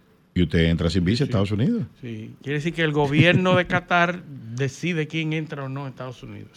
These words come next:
Speaker 1: Sí, sí, no, usted entra sin visa, igual que los israelíes. Primero, eh, eh, eh, y cuando, eh, y lo hemos dicho aquí antes,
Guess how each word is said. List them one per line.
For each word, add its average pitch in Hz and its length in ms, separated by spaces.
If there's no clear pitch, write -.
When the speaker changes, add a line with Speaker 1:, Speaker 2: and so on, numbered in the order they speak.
Speaker 1:
Sí, 110 160
sí, 143 200
no, 127 120
usted 160 360
entra 160 180
sin 120 140
visa, 82 360
igual 113 200
que 156 80
los 123 120
israelíes. 92 480
Primero, 110 420
eh, 117 200
eh, 110 420
eh, 113 260
y 104 120
cuando, 95 420
eh, - 360
y 95 60
lo 95 100
hemos 107 180
dicho 98 160
aquí 101 200
antes, 92 440